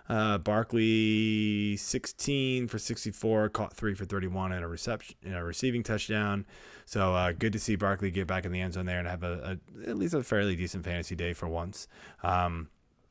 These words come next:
Justin Herbert, twenty-three for thirty-one, two seventy-five, three touchdowns and zero interceptions. Eckler, twelve for sixty-one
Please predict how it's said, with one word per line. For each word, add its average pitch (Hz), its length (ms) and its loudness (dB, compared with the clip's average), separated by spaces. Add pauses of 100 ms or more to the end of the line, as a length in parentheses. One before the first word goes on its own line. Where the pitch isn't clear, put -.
(460)
Justin 117 280 4
Herbert, 113 360 4
twenty-three 113 400 2
for 101 100 -4
thirty-one, 98 460 2
two 147 180 2
seventy-five, 107 580 2
three 104 140 0
touchdowns 92 560 -2
and 82 80 -8
zero 92 340 -2
interceptions. 87 640 -6
Eckler, 110 640 2
twelve 110 320 2
for 104 80 -2
sixty-one 98 760 -2